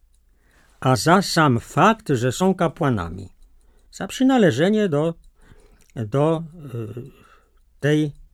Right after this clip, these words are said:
klasy. Tu mamy pewien problem. Klasyczny męczennik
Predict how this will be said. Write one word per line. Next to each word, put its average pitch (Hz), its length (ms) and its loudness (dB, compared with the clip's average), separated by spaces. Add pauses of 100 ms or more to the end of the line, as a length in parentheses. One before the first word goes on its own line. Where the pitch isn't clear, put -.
klasy. 104 440 -4 (640)
Tu 202 120 6
mamy 202 280 6
pewien 196 380 4
problem. 165 580 2 (1600)
Klasyczny 160 640 4
męczennik 147 960 4